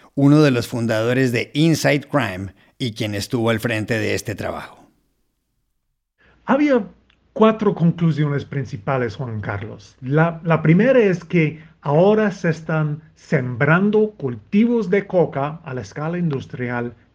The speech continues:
Speaker 2: en Venezuela. Obviamente nada como la escala de Perú, Perú y Bolivia, mucho menos Colombia, pero suficiente para producir cocaína dentro de Venezuela. Encontramos este tipo de plantaciones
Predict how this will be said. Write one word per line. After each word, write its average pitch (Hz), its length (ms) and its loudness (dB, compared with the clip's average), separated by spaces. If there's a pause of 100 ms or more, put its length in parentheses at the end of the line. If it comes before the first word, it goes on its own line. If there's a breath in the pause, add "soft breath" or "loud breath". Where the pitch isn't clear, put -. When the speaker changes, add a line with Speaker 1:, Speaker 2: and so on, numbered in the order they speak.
(120)
Speaker 2:
en 139 260 4
Venezuela. 117 640 -8 (320 soft breath)
Obviamente 196 500 2
nada 139 520 -2
como 127 240 -12
la 120 100 -12
escala 127 380 -10
de 123 140 -6
Perú, 131 580 -6
Perú 143 320 0
y 120 140 -4
Bolivia, 127 500 -4
mucho 131 260 -8
menos 123 460 -6
Colombia, 123 600 -6 (480 loud breath)
pero 190 220 4
suficiente 208 720 -2
para - 320 -6
producir 180 800 -2
cocaína 156 840 -2 (220)
dentro 127 480 -6
de 120 160 -4
Venezuela. 110 560 -10 (880 loud breath)
Encontramos 190 1000 2
este 175 220 -4
tipo 175 240 -2
de 165 120 2
plantaciones 151 1080 -2